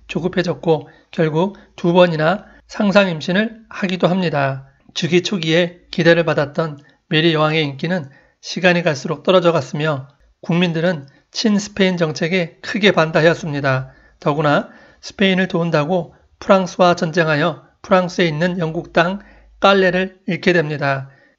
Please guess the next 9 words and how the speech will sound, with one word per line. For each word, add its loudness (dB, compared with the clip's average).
깔레는 0
영국의 0
총세수의 0
삼십 -4
프로 0
정도 0
차지하는 0
중요한 2
지역이고 -2